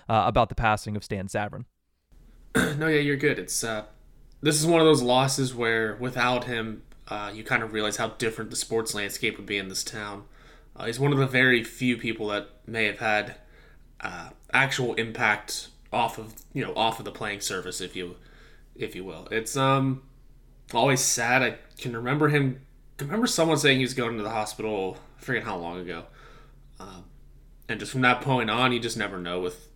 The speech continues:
Speaker 2: certain things. And, uh, of course, it's always sad. Everyone's, you know, going to remember the good times, going to remember the, uh, the voice and,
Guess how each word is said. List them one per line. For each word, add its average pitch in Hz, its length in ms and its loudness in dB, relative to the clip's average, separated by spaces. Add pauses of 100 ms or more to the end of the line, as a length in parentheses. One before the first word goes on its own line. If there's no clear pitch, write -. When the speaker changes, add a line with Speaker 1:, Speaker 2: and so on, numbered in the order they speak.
Speaker 2:
certain - 380 -6
things. 98 440 -8
And, 87 240 -14 (800)
uh, 170 180 -16 (360)
of 202 140 4
course, 185 240 8
it's - 100 0
always 139 200 6
sad. 117 380 4
Everyone's, 135 600 2 (280)
you 127 120 -2
know, 110 140 -2 (920)
going 143 260 8
to 135 220 4
remember 120 400 4
the 117 100 0
good 110 220 0
times, 110 320 -2
going 113 260 -2
to 117 160 -4
remember 107 380 -4
the, 101 420 -2 (460)
uh, 104 140 -4
the 95 100 -8
voice 98 420 -2
and, 92 380 -8